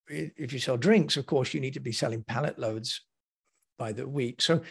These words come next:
every business has got its own, if you like, bottleneck. And, and I think that's one of the learnings that I've had over the last thirty years, is to look for that bottleneck, 'cause that can often be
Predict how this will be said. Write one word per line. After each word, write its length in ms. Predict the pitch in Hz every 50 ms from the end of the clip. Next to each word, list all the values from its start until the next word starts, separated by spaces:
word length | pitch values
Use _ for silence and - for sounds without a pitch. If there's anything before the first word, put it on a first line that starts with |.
| - _ -
every 240 | 202 196 175 190 180
business 420 | 143 165 175 175 156 165 147 -
has 120 | 147 143 -
got 140 | - 139
its 160 | 147 151 - -
own, 540 | 143 143 143 147 151 143 143 143 143 143 - -
if 80 | 147 127
you 60 | 147
like, 200 | 135 127 131 135 139 -
bottleneck. 580 | 113 113 - - 165 165 165 190 208 202 208 - - - - - - _ _ _ _ -
And, 200 | 147 139 143 147
and 160 | - 143 139
I 40 | 135
think 160 | - 165 151
that's 140 | 147 - -
one 100 | 151 139
of 80 | 131
the 60 | 131 131
learnings 640 | 123 135 139 139 135 135 123 120 120 120 - - - -
that 120 | 143 123
I've 120 | 123 110
had 200 | - 131 127 127
over 180 | 127 123 120 123
the 80 | 120 120
last 320 | 120 117 117 120 - -
thirty 300 | 143 131 117 110 - 127
years, 340 | 123 135 143 131 113 113 123
is 100 | 113 -
to 240 | - 147 123 120 - _ _ _ -
look 260 | 131 165 202 - -
for 120 | - 139
that 200 | 113 123 - -
bottleneck, 460 | - 110 113 - 139 120 107 107 131 -
'cause 220 | - - 131 - - - - - - - _ _ _ _ _ _ _ _ 190
that 220 | 185 143 175 -
can 120 | - 156
often 340 | 151 156 156 - 147 139 123
be 400 | 117 127 123 123 123 127 - -